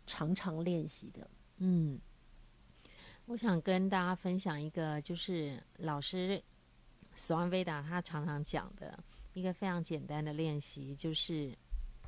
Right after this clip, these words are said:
Speaker 2: 如果你没有任何时间做任何的练习的话，请觉知你的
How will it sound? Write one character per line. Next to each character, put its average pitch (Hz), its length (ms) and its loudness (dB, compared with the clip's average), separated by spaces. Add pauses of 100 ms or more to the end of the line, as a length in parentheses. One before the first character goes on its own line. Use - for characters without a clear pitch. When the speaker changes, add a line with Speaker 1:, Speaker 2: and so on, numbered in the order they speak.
(960)
Speaker 2:
如 170 220 2
果 165 360 2
你 156 160 -4
没 156 200 -2
有 156 120 -2
任 175 180 -2
何 160 140 -4
时 - 180 -8
间 151 300 -4
做 151 300 -2
任 156 200 0
何 147 140 -10
的 143 140 -6
练 147 240 -4
习 - 180 -8
的 143 140 -10
话， 143 340 -4 (880)
请 170 280 0
觉 160 280 4
知 190 540 2
你 160 160 0
的 160 80 0